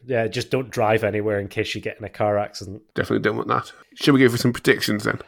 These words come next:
Speaker 2: before we get too political?
Speaker 1: Yeah, I, I have absolutely no idea which way I'm gonna go for this one, though. So I, th-, I feel like I've made you go first too many times recently, though. I think I'm gonna go with a relatively low-scoring game,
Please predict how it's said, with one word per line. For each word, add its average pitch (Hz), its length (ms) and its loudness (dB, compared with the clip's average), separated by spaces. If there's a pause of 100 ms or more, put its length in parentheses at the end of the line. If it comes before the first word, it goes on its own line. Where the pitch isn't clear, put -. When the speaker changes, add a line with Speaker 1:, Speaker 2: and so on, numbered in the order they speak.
Speaker 2:
before 110 220 4
we 98 80 6
get - 160 0
too - 140 0
political? 113 580 -2
Speaker 1:
Yeah, 196 440 0
I, 160 320 0
I 170 340 -4
have - 360 -6
absolutely 143 640 -2
no 127 200 0
idea 120 340 2
which 120 260 -4
way 113 140 2
I'm 107 140 -2
gonna 107 180 -2
go 113 160 4
for 110 160 -2
this 101 240 -4
one, 101 160 -4
though. 98 180 -4
So 104 540 -4 (420)
I, - 60 -6
th-, - 80 -6
I 135 80 -4
feel 156 200 0
like 160 160 0
I've 139 140 -2
made 127 180 -4
you 117 100 -6
go 113 120 0
first - 560 -4
too 120 120 -2
many 110 180 -4
times 113 420 -4
recently, 110 380 -8
though. 101 260 -6 (140)
I 127 140 -2
think 156 260 -4
I'm 147 180 0
gonna 117 200 -4
go 117 580 -2
with 117 340 -10 (120)
a 113 100 -4
relatively 113 640 0
low-scoring 104 720 -2
game, 117 320 -4